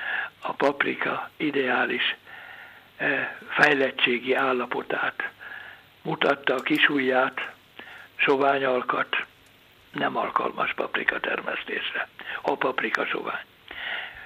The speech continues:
Hüvelykujját mutatja, kövér alkat, ebben az esetben se alkalmas a paprika termesztésre, mert ilyenkor hajlamos a virág elrugására, termékémlés hiányára.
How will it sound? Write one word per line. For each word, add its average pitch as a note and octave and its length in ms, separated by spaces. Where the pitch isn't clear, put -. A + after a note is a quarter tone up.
Hüvelykujját C#3+ 800
mutatja, C3 640
kövér C#3+ 440
alkat, C3 500
ebben C#3 320
az A#2 140
esetben B2 500
se A#2 180
alkalmas - 580
a - 120
paprika - 520
termesztésre, - 800
mert C3+ 160
ilyenkor C3 420
hajlamos B2+ 520
a B2+ 60
virág B2+ 380
elrugására, - 1040
termékémlés B2 800
hiányára. - 720